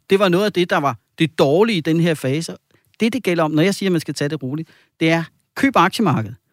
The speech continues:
Hvis det passer med din strategi, så holder du fast i det. Så skal du ikke lave om på det. Men lige så snart du bevæger dig ud fra det her, så har du altså en risiko for at ligge med det,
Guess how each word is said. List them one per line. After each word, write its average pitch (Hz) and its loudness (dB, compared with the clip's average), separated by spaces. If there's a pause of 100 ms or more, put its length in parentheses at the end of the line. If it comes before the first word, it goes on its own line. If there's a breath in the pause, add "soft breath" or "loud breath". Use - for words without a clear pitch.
(380)
Hvis 131 -6
det 151 -8
passer 196 2
med 202 -2
din 151 2
strategi, 143 -4
så - -8
holder 160 -2
du 127 -8
fast 156 -2
i 143 -2
det. 143 -8
Så - -6
skal 247 -4
du 226 0
ikke 254 -2
lave 170 2
om 107 -6
på 123 -4
det. 123 -6 (460 soft breath)
Men 147 0
lige 247 0
så 269 0
snart 220 -4
du 220 -8
bevæger 170 0
dig 160 0
ud 196 -2
fra 180 -4
det 170 0
her, 180 -4
så 175 -8
har 214 -8
du 226 -4
altså 185 -2
en 175 -2
risiko 208 -2
for 185 -4
at 165 0
ligge 180 -2
med 214 -2
det, 208 0